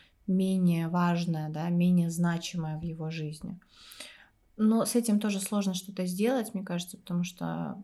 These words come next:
ну, это выбор каждого, да, из нас, э, к нам идти в живую встречу или идти там в онлайн,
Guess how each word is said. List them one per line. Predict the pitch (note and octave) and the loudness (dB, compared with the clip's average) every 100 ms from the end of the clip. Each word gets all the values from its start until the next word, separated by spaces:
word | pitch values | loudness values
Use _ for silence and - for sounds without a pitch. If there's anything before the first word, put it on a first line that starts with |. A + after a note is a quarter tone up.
| - | -4
ну, | G3+ | -4
это | F#3 | -2
выбор | E3+ F3 D#3+ E3 | -2 -2 -4 -8
каждого, | D3 D3 - D#3+ - | -10 -12 -14 -16 -12
да, | D#3+ E3+ | -6 -6
из | E3+ | -6
нас, | D3+ D3 - - | -8 -10 -18 -18
э, | - F3 - | -14 -14 -10
к | D#3+ | -6
нам | D3+ D#3 | -4 -6
идти | D#3 - D#3+ D#3 - _ - | -8 -10 -8 -8 -12 _ -8
в | E3+ | -4
живую | E3 G3 A3+ | -2 -2 -2
встречу | A3 - E3+ E3+ - D#3+ | -4 -6 -4 -4 -6 -8
или | D#3 D3+ | -8 -10
идти | D3+ F3 | -10 -12
там | F3 D3+ C#3+ | -10 -10 -8
в | |
онлайн, | D#3 D3 C3+ - | -6 -8 -10 -10